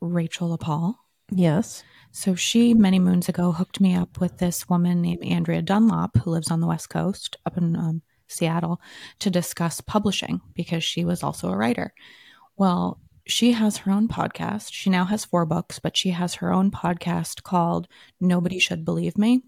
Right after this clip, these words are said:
Speaker 1: Each season is about a different,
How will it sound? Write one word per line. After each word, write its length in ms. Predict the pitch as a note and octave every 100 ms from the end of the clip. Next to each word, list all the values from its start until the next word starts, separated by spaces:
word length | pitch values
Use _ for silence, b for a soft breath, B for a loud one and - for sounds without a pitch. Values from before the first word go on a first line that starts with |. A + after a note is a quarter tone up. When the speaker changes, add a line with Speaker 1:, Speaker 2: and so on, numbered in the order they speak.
| _ _ _ _ _ _ _
Speaker 1:
Each 260 | G3+ G3 -
season 460 | - F#3 F3 F3 F3+
is 180 | F3
about 320 | F3 E3+ E3+ -
a 80 | E3
different, 500 | F3 - E3+ E3